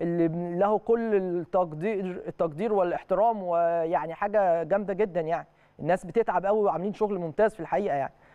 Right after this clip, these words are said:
في سنوات كتير جدًا ماضية يعني. فده أمر غير مقبول. تيجي بقى إيه؟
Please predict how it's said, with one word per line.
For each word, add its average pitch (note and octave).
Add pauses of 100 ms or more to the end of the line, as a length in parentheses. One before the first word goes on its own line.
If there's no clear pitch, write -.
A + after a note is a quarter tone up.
في D#3+
سنوات F3+
كتير F#3
جدًا G3
ماضية E3+
يعني. B2+ (840)
فده G3+
أمر A3
غير F#3
مقبول. C3 (200)
تيجي C4+
بقى E4
إيه؟ D#4